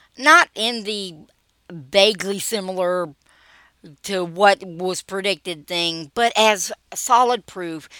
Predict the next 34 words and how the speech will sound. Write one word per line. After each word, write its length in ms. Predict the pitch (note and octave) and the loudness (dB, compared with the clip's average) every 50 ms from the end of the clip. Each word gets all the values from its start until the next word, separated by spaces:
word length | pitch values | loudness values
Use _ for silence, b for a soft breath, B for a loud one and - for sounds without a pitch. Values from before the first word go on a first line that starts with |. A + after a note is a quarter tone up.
| B B | B B
that 160 | - F#3 - | -10 -10 -8
the 120 | - G3 F#3 | -6 -6 -6
events 460 | F3+ D3 E3+ G#3+ A3 A3 F#3 - - _ _ | -6 -4 -4 -6 -6 -6 -10 -14 -16 _ _
were 360 | D#3+ D3 D3+ F3 F3 E3 D3+ | -18 -10 -6 -4 -4 -4 -6
predicted. 720 | _ - F3 D#3+ D#3+ F3+ F3 _ _ - - _ _ _ _ _ _ _ _ _ _ _ _ _ _ _ | _ -12 -10 -6 -6 -6 -6 _ _ -16 -16 _ _ _ _ _ _ _ _ _ _ _ _ _ _ _
If 440 | F#4+ G#4+ A4 A#4 - - - _ _ _ _ _ _ | 6 6 6 6 2 -4 -20 _ _ _ _ _ _
I 120 | - D#3+ D#3+ | 4 6 6
am 180 | D3+ D3 D3 | 2 -6 -8
correct, 580 | - - C#3+ B2+ B2+ A#2+ A#2 G2 - _ _ _ b b b b b b b b b b b b b b b _ | -10 -10 -10 -6 -4 -4 -4 -4 -6 _ _ _ b b b b b b b b b b b b b b b _
there 400 | - A#3+ B3+ C4 C4+ C#4 C4+ - _ | -4 -2 0 2 2 0 0 -2 _
is 240 | - A#3 B3 B3 - | -8 -8 -8 -8 -10
probably 540 | _ - A3 G#3+ G#3+ G#3+ G#3 F#3 G#3 G3+ G3 | _ -6 -4 -2 -2 -2 -4 -4 -6 -6 -6
no 200 | F#3+ F#3+ F#3+ F#3 | -4 -6 -6 -6
perfect 500 | - - G3+ G3 - - F3 D#3 E3+ C#3+ | -8 -10 -12 -12 -10 -12 -14 -14 -14 -16
view 360 | C3+ E3+ G3+ F#3+ D#3+ D3 D3+ | -12 -10 -10 -8 -8 -8 -8
of 120 | D#3 C#3+ | -6 -2
eschatology. 840 | D3+ D3+ D3 - - E3+ - - G#3+ F#3+ D#3 C#3 C3 - - - - _ _ _ _ _ _ _ _ _ _ - _ | -2 -2 -2 -4 -14 -18 -6 -2 0 0 0 -2 -6 -10 -14 -20 -20 _ _ _ _ _ _ _ _ _ _ -20 _
If 140 | - - - | -20 -8 -4
I 120 | G#2+ A2 | -2 -2
am 200 | A2+ B2+ D3+ F#3+ | -2 -4 -4 0
wrong, 440 | C4+ E4 E4 C#4+ C4 C#4 C#4+ D4 D4 _ _ _ _ _ | 4 6 6 6 6 4 2 -2 -10 _ _ _ _ _
I'll 200 | - A#2+ C#3 D#3+ | -2 -2 -2 -2
find 300 | _ - B2+ C#3+ C#3+ C3+ | _ 0 0 0 0 -2
out 140 | C#3 C3+ - | -2 -2 -2
when 160 | E3+ E3 D#3 | -4 -12 -14
Jesus 380 | C3+ C#3 C#3+ C3+ A#2+ D3 C#3 - | -12 -14 -14 -12 -12 -14 -14 -10
gets 280 | - F#3+ F3 C3+ - - | -8 -8 -8 -8 -10 -12
here. 220 | B2 G#2+ D2+ - _ _ _ _ _ _ b b b b b b b b b b b b b b b b b b b b b b b _ _ _ _ _ _ - | -12 -12 -14 -14 _ _ _ _ _ _ b b b b b b b b b b b b b b b b b b b b b b b _ _ _ _ _ _ -4
If 160 | B3 B3 A#3+ | -4 -4 -4
you've 160 | C4+ B3+ A#3+ | -4 0 2
ever 220 | C4 C4+ C#4+ D4+ | 0 0 0 -2
read 240 | C4 B3 A#3+ A#3 G3+ | 0 2 2 2 0
the 100 | G3 F#3 | -6 -4
Revelation, 880 | E3+ F#3 F3+ E3+ F3 E3 D3+ C3+ C#3 C#3 - - B2 A2 - - D#3 | -2 -2 -2 -2 -2 -2 -2 -2 -2 -4 -8 -12 -14 -16 -18 -20 -20